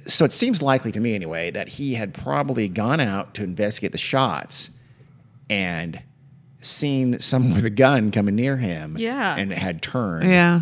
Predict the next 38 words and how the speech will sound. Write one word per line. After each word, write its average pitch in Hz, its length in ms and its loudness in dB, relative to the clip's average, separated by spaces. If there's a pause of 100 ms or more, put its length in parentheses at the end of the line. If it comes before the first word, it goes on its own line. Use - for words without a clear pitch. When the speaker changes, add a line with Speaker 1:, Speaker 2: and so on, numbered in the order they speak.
(120)
Speaker 1:
and 87 160 -6
tried 95 220 0
to 85 120 -6
flee 95 220 -4
back 90 240 -6
into - 140 -8
the 85 80 -6
bunkhouse 90 580 -4
when 78 140 -8
he 76 100 -8
was 73 140 -10
shot 69 180 -10
in - 80 -14
the - 60 -14
back - 160 -12
of - 60 -18
the - 20 -12
Speaker 2:
He - 60 -10
Speaker 1:
head. 233 80 -6
That's 214 100 -6
Speaker 2:
was 196 80 -6
Speaker 1:
my 175 100 -6
Speaker 2:
unsuccessful. 185 1000 -10
Speaker 1:
He 180 120 -12
was 151 160 -12
unsuccess-, - 560 -10
sadly 85 320 -4
unsuccessful. - 520 -10
That's 73 200 -8
my, 78 180 -6
that's - 240 -10
my 73 80 -8
supposition - 560 -10
anyway. 120 300 -14 (960)
At 202 180 0
this 180 160 6
point, 190 280 0
though, 196 260 4